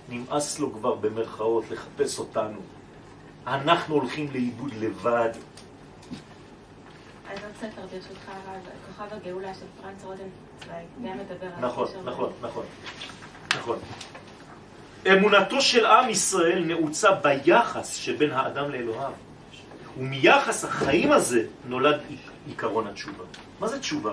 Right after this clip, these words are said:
Speaker 1: זה יחס החיים הזה. אנחנו לא מבקשים שום דבר אחר. אתם חושבים שאנחנו רוצים לעשות אנשים דתיים? הרסו אותנו עם הדתיות הזאת. שברו לנו את היהדות עם הדתיות הזאת,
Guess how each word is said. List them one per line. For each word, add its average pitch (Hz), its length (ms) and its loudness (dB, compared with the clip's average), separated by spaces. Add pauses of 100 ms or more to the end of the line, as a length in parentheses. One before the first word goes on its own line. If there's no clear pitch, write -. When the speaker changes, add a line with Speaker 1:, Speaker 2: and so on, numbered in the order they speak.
(360)
Speaker 1:
זה 180 140 -2
יחס 247 420 0
החיים 277 380 -4
הזה. - 220 -6 (600)
אנחנו 226 200 0
לא 294 120 4
מבקשים 302 320 0
שום 302 200 -2
דבר 302 280 4
אחר. 294 360 -2 (180)
אתם 190 120 -2
חושבים 185 260 -4
שאנחנו 165 400 0
רוצים 143 260 -2
לעשות - 400 0
אנשים 131 500 -6
דתיים? 117 540 -6 (2000)
הרסו 349 420 8 (140)
אותנו 427 380 4
עם 202 200 4
הדתיות 180 680 6
הזאת. 127 300 -2 (1000)
שברו 247 480 8
לנו 302 300 6
את 254 240 -4
היהדות 214 880 6
עם 190 140 -4
הדתיות 170 580 0
הזאת, - 300 -8